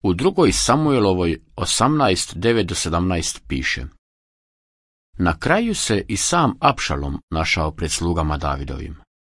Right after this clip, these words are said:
Apšalom je jahao na muli, ali kad je mula došla pod isprepletene grane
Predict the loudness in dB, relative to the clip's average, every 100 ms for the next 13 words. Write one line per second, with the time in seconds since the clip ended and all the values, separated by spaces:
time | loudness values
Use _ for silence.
0 | _ _ _ _ _ _ _ 0 0 0
1 | 2 2 4 4 2 2 0 2 2 4
2 | 4 4 0 -6 _ -4 -4 0 -2 0
3 | 0 0 0 2 0 0 0 -2 -2 -4
4 | -4 -6 -4 -2 -2 0 0 0 2 4
5 | 4 2